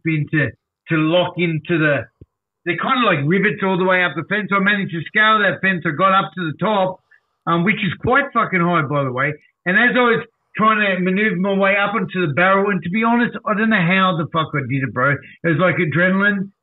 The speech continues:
but I managed to get up on that barrel. And as I took that last leap with my arm,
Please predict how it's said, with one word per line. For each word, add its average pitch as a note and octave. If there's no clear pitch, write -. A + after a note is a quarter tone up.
but F#3
I F#3
managed G#3
to G3
get G3+
up G3
on F#3+
that E3+
barrel. F#3
And F#3
as A#3
I B3+
took G#3
that E3+
last A3
leap F3+
with F3+
my F3
arm, F3